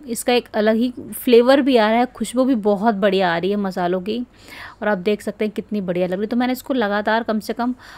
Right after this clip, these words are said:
पाँच मिनट के लिए हाई फ्लेम पर इसको पकाया है।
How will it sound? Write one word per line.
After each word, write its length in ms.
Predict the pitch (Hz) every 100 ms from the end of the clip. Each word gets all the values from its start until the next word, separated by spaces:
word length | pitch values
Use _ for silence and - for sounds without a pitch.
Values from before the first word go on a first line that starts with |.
| - -
पाँच 280 | 226 247 -
मिनट 140 | 254 214
के 160 | 226
लिए 120 | 220 247
हाई 240 | 214 208
फ्लेम 240 | 214 214
पर 120 | 185 214
इसको 240 | - -
पकाया 460 | - 185 160 156 165
है। 240 | 165 180